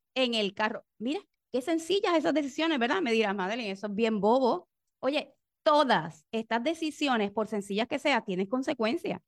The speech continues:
Si te quedas quince minutos más en la cama, tiene una consecuencia, le quitaste quince minutos a vestirte con calma, a arreglarte, a desayunar con calma. Si te to-, si te tomas la decisión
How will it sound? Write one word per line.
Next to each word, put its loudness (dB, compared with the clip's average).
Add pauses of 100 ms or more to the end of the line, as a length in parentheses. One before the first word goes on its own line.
(320)
Si -6
te 2
quedas 2
quince 0
minutos 4
más 4
en 2
la 2
cama, 0 (220)
tiene -4
una 2
consecuencia, 2
le 0
quitaste -6
quince -4
minutos -2 (380)
a 6
vestirte 2
con 0
calma, -2
a 2
arreglarte, -2
a -2
desayunar -4
con -6
calma. 0 (460)
Si -8
te -4
to-, -4
si -4
te 0
tomas 0
la 4
decisión 0